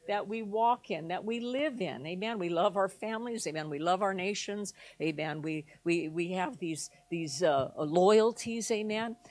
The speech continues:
And, and then we're pulled. We, we under, we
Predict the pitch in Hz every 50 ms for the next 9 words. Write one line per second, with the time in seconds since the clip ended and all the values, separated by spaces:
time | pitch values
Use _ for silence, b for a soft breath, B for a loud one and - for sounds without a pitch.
0 | B B - 151 151 160 - - 165 165 160 160 156 180 185 190 190 202 208 196
1 | - - - 247 262 269 254 214 170 156 135 b b b b - 180 190 190 -
2 | 175 202 202 214 220 214 226 208 - 185 180 202 208 196